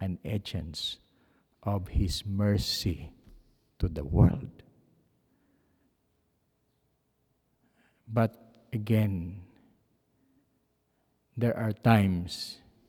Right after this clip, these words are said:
that we are being prevented and hindered to share this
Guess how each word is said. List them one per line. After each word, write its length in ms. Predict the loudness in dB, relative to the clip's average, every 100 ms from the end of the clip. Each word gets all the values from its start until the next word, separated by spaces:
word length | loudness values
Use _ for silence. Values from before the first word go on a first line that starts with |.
| -12 -10 -12 -12 -4
that 240 | -2 -2 -8 -20 -12
we 480 | 0 4 6 4 0
are 240 | -4 -4 -2
being 480 | 0 0 0 -4
prevented 960 | -4 -4 -2 -4 -2 -2 -4 -4 -6 -6 -14 -20 _ _ _ _ _ -10 -10 -16 _ _ -4
and 240 | -2 -2
hindered 960 | 0 4 4 2 4 4 4 0 -6 -14 -14 -20 -20 _ _ _ _ _ _ _ _ _ _
to 100 | -6
share 1040 | -6 0 4 6 4 4 0 -2 -4 -8 -14 -20 _ _ _ _ _ _ _ _ _ 0
this 640 | 4 4 2 -4 -8 -12